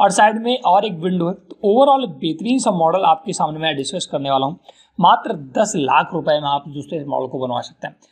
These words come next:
पूरा डिटेल के साथ बात करेंगे, तो वीडियो को आपको सबसे पहले लाइक कर देना है, चैनल को सब्सक्राइब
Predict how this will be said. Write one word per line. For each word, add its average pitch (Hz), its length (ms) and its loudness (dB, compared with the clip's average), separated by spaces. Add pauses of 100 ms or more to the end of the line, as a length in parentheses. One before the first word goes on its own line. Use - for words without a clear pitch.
(220)
पूरा 233 220 6
डिटेल 180 300 2
के 208 60 -4
साथ 208 160 4
बात 175 300 4
करेंगे, 190 220 -2
तो 185 60 -2
वीडियो 175 240 0
को 180 80 2
आपको 170 240 2
सबसे - 340 -6
पहले 175 280 0
लाइक 160 300 0
कर 175 140 2
देना 165 240 -2
है, 175 100 -4
चैनल 165 200 -4
को 160 100 -8
सब्सक्राइब 151 300 -2